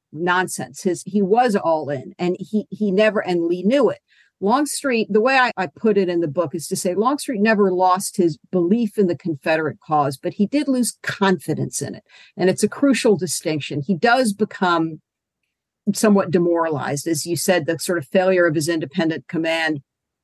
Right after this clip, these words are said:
in, in, in, in East Tennessee is a factor, but what mostly demoralizes him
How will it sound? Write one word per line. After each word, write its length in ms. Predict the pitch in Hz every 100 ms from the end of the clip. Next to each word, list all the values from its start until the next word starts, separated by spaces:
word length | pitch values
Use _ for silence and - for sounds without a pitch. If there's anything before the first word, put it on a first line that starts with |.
| _ _ -
in, 240 | 185 165 151
in, 240 | 165 165 160
in, 320 | 165 160 160 -
in 160 | 160
East 280 | 147 170 -
Tennessee 520 | 202 165 151 - 165 170
is 140 | 156
a 80 | 156
factor, 480 | - 160 147 - 165
but 220 | 151 -
what 200 | 185 185
mostly 480 | 202 254 294 - 254
demoralizes 840 | 214 196 196 190 175 170 165 160
him 240 | 175 156